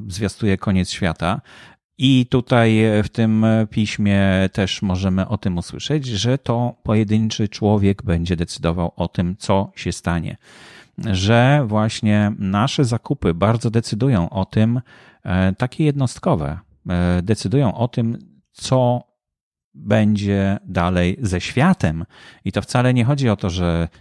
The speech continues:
znikną na przykład, nie wiem, jakieś towary z rynku, bo nie będzie ich, ich kupował, tylko dzięki temu, że one nie będą kupowane, no to, to zmieni się też bardzo rynek, prawda? Więc to naprawdę, mm, ciekawy podcast.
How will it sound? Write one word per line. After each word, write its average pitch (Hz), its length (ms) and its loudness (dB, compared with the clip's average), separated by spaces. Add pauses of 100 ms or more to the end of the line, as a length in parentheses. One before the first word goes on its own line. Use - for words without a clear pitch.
znikną 90 580 0
na 87 140 0
przykład, - 460 -8
nie 87 120 0
wiem, 82 200 -4
jakieś - 300 -4
towary 87 560 0
z 87 100 -4
rynku, 98 480 0
bo 104 140 0
nie 92 140 4
będzie 90 280 0
ich, 85 300 -2
ich - 160 -10
kupował, 90 560 0 (400)
tylko 104 260 0
dzięki 98 300 0
temu, 98 280 0
że 92 380 -2
one 92 340 -2
nie 95 120 -2
będą 101 260 0
kupowane, 90 680 -2 (400)
no 110 200 2
to, 110 380 2 (160)
to 117 160 0
zmieni 110 440 4
się 101 160 -2
też - 380 -4 (100)
bardzo 95 420 0
rynek, 98 360 0
prawda? 90 420 -2
Więc 110 220 -2
to 135 180 0
naprawdę, 120 560 -2 (460)
mm, 110 380 2
ciekawy 120 560 0
podcast. 135 720 0